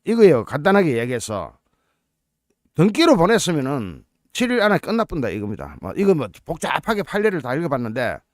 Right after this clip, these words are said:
그렇다면은 지금까지 이재명하고 최강욱 등등 고의로 재판을 지연하고 있는 그 간첩 같은 애들하고 같이 그자들한테 왜 이 방식을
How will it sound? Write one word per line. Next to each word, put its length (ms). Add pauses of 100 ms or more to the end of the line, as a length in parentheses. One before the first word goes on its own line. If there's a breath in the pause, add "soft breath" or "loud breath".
(520)
그렇다면은 880 (280)
지금까지 840 (140)
이재명하고 640
최강욱 500
등등 500 (800 soft breath)
고의로 460
재판을 460
지연하고 480
있는 420
그 120
간첩 320
같은 280
애들하고 380
같이 440 (680)
그자들한테 800
왜 300
이 220
방식을 480